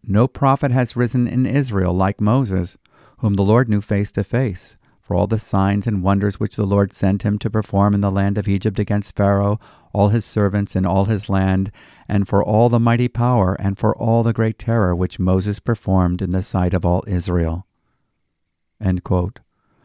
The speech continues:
What we have in Deuteronomy are the final words of Moses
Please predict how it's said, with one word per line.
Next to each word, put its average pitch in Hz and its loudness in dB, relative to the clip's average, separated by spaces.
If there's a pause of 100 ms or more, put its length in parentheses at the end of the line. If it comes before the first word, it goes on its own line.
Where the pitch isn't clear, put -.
(400)
What 143 4
we 147 4
have 120 2
in 101 2
Deuteronomy 95 2
are 98 -2
the 92 -2
final 113 0
words 101 0
of 104 -4
Moses 87 -2